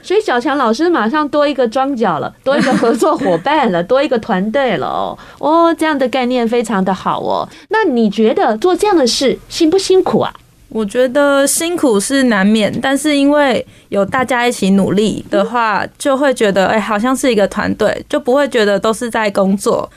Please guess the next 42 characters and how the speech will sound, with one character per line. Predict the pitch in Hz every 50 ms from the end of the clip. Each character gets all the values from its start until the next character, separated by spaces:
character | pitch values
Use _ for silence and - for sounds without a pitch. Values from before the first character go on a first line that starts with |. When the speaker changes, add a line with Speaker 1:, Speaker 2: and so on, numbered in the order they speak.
| - -
Speaker 2:
那 | 262 262 254
又 | 269 269 254
可 | 254 254 233 214
以 | 202 196 180 170
为 | 160 240 233 220
这 | 202 220
个 | 226 220 202
社 | 196 - 226 214 220
会 | 220 214 208
尽 | 202 - 233 214 196
一 | 196
份 | 196 214 202 196
心 | 196 - 190 185 185 190
力。 | 196 202 196 - - _ - -
Speaker 1:
嗯 | 185 196 208 190
哼。 | 233
Speaker 2:
然 | 247 202
后 | 220 240
大 | 247 - 254 254
家 | 254 240
这 | 233 247
样 | 240 233 240 226
互 | 247 240
相 | 220 - 214 208 208
帮 | 202 208 202 208
忙， | 208 - 98 - 208
彼 | - 208 208
此 | 220 - 233
培 | 208 - 208
养 | 185 185 190 196
感 | - 202 - - 214
情， | - - - - - - - - - _ _ -
也 | 196
是 | 202 - 262 254
另 | 262 254 240
外 | 240 247 240 240
一 | 233
种 | 214 202 139 190
休 | - - 190 190
闲 | 185 - - -
活 | 190 - 85 -
动。 | - - -